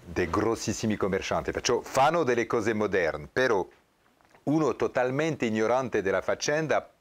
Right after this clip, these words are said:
può anche apprezzare un, un, un armadio, un gabinetto di tempio cinese trapezoidale bellissimo,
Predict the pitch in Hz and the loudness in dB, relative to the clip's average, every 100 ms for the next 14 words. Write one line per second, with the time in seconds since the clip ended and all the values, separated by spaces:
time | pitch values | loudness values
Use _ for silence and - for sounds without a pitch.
0 | _ - 156 - - - - _ _ 143 | _ 0 2 0 -6 -20 -20 _ _ 0
1 | 196 208 147 104 - 98 - 107 160 160 | 2 0 0 0 0 -4 -2 0 2 0
2 | 98 95 90 90 90 101 95 87 85 82 | -2 -8 -10 -12 -12 -14 -14 -12 -14 -4
3 | 92 92 92 113 156 135 117 95 - _ | -2 -2 0 0 0 0 0 0 -6 _
4 | _ _ - 101 87 120 101 101 101 117 | _ _ -12 -8 -2 -2 0 -2 0 0
5 | 139 - 107 87 87 - 113 135 131 95 | -2 -2 -2 -2 -4 0 0 -2 -4 -4
6 | - 101 87 101 120 90 90 87 90 90 | -2 -2 0 0 0 0 -2 0 -4 -2
7 | 92 78 82 85 110 92 90 87 - - | -4 -2 -4 0 -2 0 -4 -4 -10 -12
8 | 71 | -14